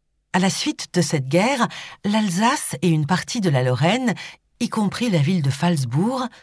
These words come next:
étaient devenues allemandes. Les habitants qui voulaient rester français étaient obligés de quitter leur ville natale pour aller s'établir dans la vieille France. Le père d'André et de Julien,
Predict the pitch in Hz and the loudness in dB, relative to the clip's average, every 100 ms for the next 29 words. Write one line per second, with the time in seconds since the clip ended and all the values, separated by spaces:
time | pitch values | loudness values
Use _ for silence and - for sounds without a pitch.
0 | _ - 247 - 220 220 190 196 180 165 | _ -4 -4 -4 -2 0 2 2 2 2
1 | 131 110 113 120 - _ _ _ - 175 | 0 -2 -8 -14 -16 _ _ _ -2 0
2 | 165 156 160 - 302 - 151 151 139 143 | 2 0 -2 -2 -2 -2 -2 2 2 2
3 | - 139 147 139 - 302 - - - 226 | 0 -2 0 0 0 -2 -4 -12 -6 -4
4 | 262 254 233 220 247 208 - 180 233 190 | -2 0 0 0 0 -2 -4 -4 0 2
5 | 175 190 175 170 170 165 214 277 - - | 2 2 4 2 4 4 6 4 -2 -8
6 | - - - 277 208 - 254 196 170 190 | -16 -4 0 2 0 -2 -2 0 0 0
7 | 262 175 190 185 147 175 147 - 135 120 | 0 2 2 2 2 0 0 -2 -4 -4
8 | - - _ _ _ _ _ _ - 185 | -8 -12 _ _ _ _ _ _ -2 0
9 | 143 180 165 147 143 139 175 247 160 147 | 2 0 2 2 2 2 0 -2 -2 0
10 | 131 131 180 151 160 | 0 2 2 2 2